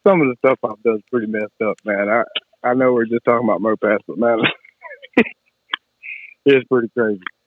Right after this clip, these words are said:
I've had a pretty crazy fun life, man. Uh, took my sacks out the other night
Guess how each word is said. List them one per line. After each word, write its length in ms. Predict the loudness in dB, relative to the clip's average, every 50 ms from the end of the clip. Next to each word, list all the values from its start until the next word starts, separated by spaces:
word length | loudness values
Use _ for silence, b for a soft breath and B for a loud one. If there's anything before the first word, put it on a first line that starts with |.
| _ _ _ _ _ _ _ _ -4
I've 100 | 0 2
had 180 | 2 2 2
a 20 | 0
pretty 260 | 0 0 0 0 0 0
crazy 280 | 2 2 2 0 -2 -6 _
fun 180 | -2 0 0 0
life, 240 | 0 0 -2 -2 -4 -4
man. 260 | -4 -2 -2 -2 -4 -6 B B B B B B _ _ _ -4
Uh, 380 | -2 0 0 0 0 -2 -2 -4 -10 _ _ _ _ -20 -20 _ _ _ _ _ _ _ _ _ _ _ _ _ _ _ _ 2
took 120 | 2 2
my 100 | 2 0 0 2
sacks 280 | 2 2 2 2 0 2
out 200 | 2 2 2 0
the 60 | 0
other 280 | 0 2 2 0 2 2
night 440 | 2 2 2 2 2 2 0 0 -4